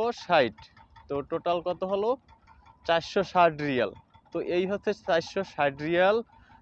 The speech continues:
মানে যারা পান, বিড়ি, সিগারেট না খায়, শুধু মানে আমার মতো হয়তোবা মানে অতিরিক্ত খরচ না করে তাদের। তো অ্যাভারেজে হাত-, তাতে ধরতে পারেন সাড়ে চারশো থেকে পাঁচশো রিয়াল খরচ।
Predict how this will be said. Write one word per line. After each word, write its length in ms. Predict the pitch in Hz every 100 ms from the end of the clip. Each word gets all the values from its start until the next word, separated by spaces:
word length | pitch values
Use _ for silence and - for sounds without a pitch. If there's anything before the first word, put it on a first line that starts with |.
| -
মানে 300 | 127 143 160 190 160
যারা 420 | 127 131 139 156 165 175 185 - - -
পান, 260 | 151 151 180 180
বিড়ি, 220 | 156 170
সিগারেট 440 | 170 185 180 175 139
না 160 | 151 160
খায়, 240 | - 117
শুধু 400 | 110 - 160 170 208
মানে 260 | 190 170 180 214 240 -
আমার 280 | 131 143 151
মতো 240 | 156 -
হয়তোবা 400 | 151 151 160 165 196 247 _ _ - - - _
মানে 220 | - 185 190 190 180 - - -
অতিরিক্ত 400 | 185 180 214 190 202
খরচ 320 | - 175 175 170
না 160 | 170 175
করে 280 | 156 135 196 -
তাদের। 380 | 147 135 123 95 - - - - - - -
তো 100 | 135 131
অ্যাভারেজে 580 | 98 123 143 160 190 214
হাত-, 240 | 202 196 - - -
তাতে 200 | 170 185
ধরতে 280 | 143 127 160
পারেন 240 | 180 196
সাড়ে 300 | 202 - 147
চারশো 300 | 156 175 - 175
থেকে 220 | 180 214 -
পাঁচশো 320 | 147 - 160
রিয়াল 300 | 147 170 214 247 _ _ _ _ _ _ _ -
খরচ। 340 | 156 139 110